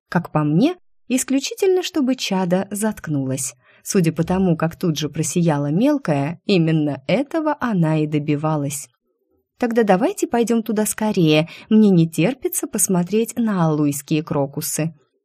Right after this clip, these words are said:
«Хорошо», вынуждена согласилась я.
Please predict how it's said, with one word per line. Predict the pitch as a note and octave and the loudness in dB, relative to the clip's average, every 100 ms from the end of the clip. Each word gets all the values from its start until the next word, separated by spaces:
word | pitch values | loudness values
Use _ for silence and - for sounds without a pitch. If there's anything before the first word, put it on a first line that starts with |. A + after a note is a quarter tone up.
| _ _ _ _ | _ _ _ _
«Хорошо», | - D#4 C#4+ B3 - D3+ C3+ - _ _ | -4 0 2 0 -2 -4 -4 -8 _ _
вынуждена | - D#3+ F#3+ G3+ E3+ D#3 | -2 2 2 2 0 -2
согласилась | D#3+ D3 D3+ D3 - D#3 D3 - | -2 -2 -2 -4 -4 -4 -4 -6
я. | D#3+ C#3+ C#3+ | -4 -4 -4